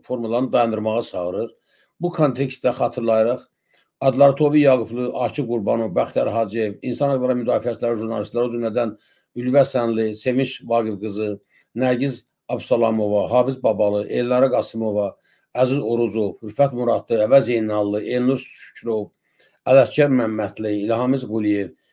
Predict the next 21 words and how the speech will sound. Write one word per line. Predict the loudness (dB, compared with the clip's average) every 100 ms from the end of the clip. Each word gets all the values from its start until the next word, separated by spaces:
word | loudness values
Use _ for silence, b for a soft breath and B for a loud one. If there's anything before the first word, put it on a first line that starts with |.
| _ -4
Fərid | -2 -2
İsmailov, | -4 -4 -2 -2 0 2
ha | 4
belə | 4 2
ki, | 2
iyirmi | 2 4 2 0
dördüncü | -4 -4 -4
ilin | -2
martdan | -2 -4 -4 -4
sonra | -2 -2 0
həbs | -2 -6 -4
olunan | -2 -2 -4 -6 b b b b -6
vətəndaş | -2 2 2 2
cəmiyyəti | 0 -2 -4
fəallarına | -4 -2 0 -2 -2 -4 0
Anar | 2
Məmmədli, | 2 2 0 0 -4 -6 -4
Fərid | 0 -2 -2
Mehdəlzadə, | -6 -4 -2 -4 -2 -4 -2 -6 -6 -4
İqbal | 0 0 0
Abilov, | -4 -6 -6 -8